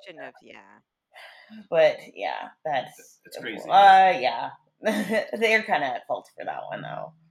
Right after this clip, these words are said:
Speaker 1: Yeah.
Speaker 3: Um, this is one I think a lot of people have heard, and probably one of the first stories of an incident at, uh, Disneyland that was widely, um, dispersed. Uh, January third, nineteen eighty-four, a forty-eight wo-,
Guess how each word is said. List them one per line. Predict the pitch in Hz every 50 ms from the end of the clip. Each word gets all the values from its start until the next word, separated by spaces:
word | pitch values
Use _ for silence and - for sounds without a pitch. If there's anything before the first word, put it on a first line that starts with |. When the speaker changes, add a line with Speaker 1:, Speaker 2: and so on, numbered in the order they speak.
| _ _
Speaker 1:
Yeah. | 120 104 71 - 127
Speaker 3:
Um, | 127 127 127 127 127 -
this | 160 170 - -
is | 185 165 -
one | 156 143 135 131 127
I | 127 113 110
think | - 117 107 - -
a |
lot | 85 - 92 92 92 90
of | 90
people | - 98 - - 95 92
have | 95 95 92 95
heard, | 95 92 95 95 95 85
and | 87 80 _
probably | _ - 90 90 87 87 87 85
one | 90 90
of | 73 _
the | _
first | _ - 85 82 - - - - - - -
stories | - - 85 85 87 90 87 - - - _ _
of | _
an | - - _ _ _
incident | _ _ - - 95 92 87 _ _ _ _
at, | _ 90 _ _ _ _ _ 92
uh, | 92 92 90 -
Disneyland | _ 98 87 - _ 185 - - 90 92 90 175 170
that | 160 156
was | _ 165 - - _ _ _ _ _ _ _
widely, | 156 156 160 165 170 170 170 165 170 165 _ _ _ _ _ _ _
um, | 92 90 87 82 85 80 _ _
dispersed. | - - - - 85 85 85 - - _ _ _ _ _ _ _ _ _ _
Uh, | 92 92 92 92 90
January | 90 117 120 127 131 123 120 117 110
third, | - - 107 101 101 101 104 98 87
nineteen | 92 95 98 95 - - 104 101
eighty-four, | 92 92 92 92 90 87 _ - 87 87 87 85
a | 85 87
forty-eight | - _ - 127 127 127 120 117 107 98 95 _
wo-, | 101 95 95 98